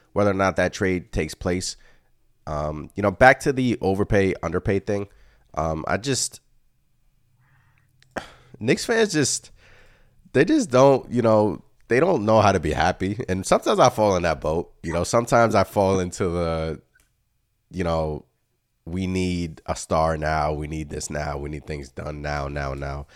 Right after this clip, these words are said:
But sometimes I just feel like Knicks fans, they just want things to pick at. And, you know, all I saw on Twitter was that you're paying essentially three or four guys, R J Barrett, a hundred million dollars. Now you're gonna pay Emmanuel Quickley eighty to a hundred million dollars.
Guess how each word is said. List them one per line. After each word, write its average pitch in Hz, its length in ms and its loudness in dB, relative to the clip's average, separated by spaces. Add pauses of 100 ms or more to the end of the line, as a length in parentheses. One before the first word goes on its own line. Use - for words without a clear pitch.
(460)
But 85 240 -2
sometimes 107 440 2
I 101 100 4
just 95 180 -6
feel 92 140 -2
like 87 160 0
Knicks 87 220 -6
fans, 85 460 -4 (160)
they 92 100 -4
just 95 200 -6
want 95 180 -2
things 90 180 -4
to - 100 -8
pick 95 280 -4
at. 87 320 2
And, 78 420 -6
you 73 80 -8
know, 76 140 -4
all 98 200 0
I 98 60 4
saw 98 200 -2
on 87 180 -2
Twitter 87 460 -2 (360)
was 73 180 -6
that 78 360 -2 (720)
you're 87 140 -4
paying 90 580 0 (240)
essentially 82 760 -4 (580)
three 104 200 0
or 95 80 4
four 90 480 0 (260)
guys, 85 600 -2
R 85 140 0
J 82 120 -2
Barrett, 87 300 0
a 85 40 0
hundred 85 240 -4
million 85 200 -4
dollars. 80 480 -2 (300)
Now 87 120 -2
you're 82 140 0
gonna 85 120 -2
pay 87 140 -4
Emmanuel 82 340 -6
Quickley 85 420 -4
eighty 85 260 -6
to 76 180 -8
a 80 80 -8
hundred 78 260 -8
million 78 180 -6
dollars. 76 400 -6